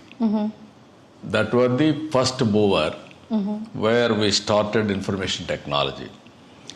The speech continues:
Speaker 2: Today here, T C S and also I B M and also L and T.
Speaker 1: Mm-hmm.
Speaker 2: They are all consortium. They are working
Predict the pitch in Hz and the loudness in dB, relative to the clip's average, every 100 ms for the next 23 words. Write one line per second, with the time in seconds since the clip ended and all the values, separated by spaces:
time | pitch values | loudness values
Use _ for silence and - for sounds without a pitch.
0 | - 127 131 156 143 123 127 110 - - | -4 0 2 4 4 4 4 4 0 -6
1 | - - - - - 120 127 127 135 135 | -16 -20 -20 -18 -2 2 2 4 4 4
2 | 156 - - - - - - - - - | 4 0 -10 -14 -18 -20 -20 -20 -20 -4
3 | 110 110 113 - 104 107 113 120 135 202 | 0 2 2 4 2 4 4 4 4 2
4 | - - - - - - - 117 120 123 | -4 -14 -20 -20 -20 -4 2 4 4 4
5 | 127 - - - 104 98 82 - 73 - | 0 -4 -10 -2 0 2 0 -4 -12 -14
6 | - - 208 202 220 226 - 104 113 113 | -12 -4 -2 -2 -4 -10 -10 -2 2 4
7 | 120 117 - 107 - 110 92 - 78 67 | 4 2 2 0 0 0 -2 -4 -8 -8
8 | - - - - - - 107 117 107 98 | -14 -20 -20 -20 -20 -6 2 4 4 2
9 | 90 107 | 0 -2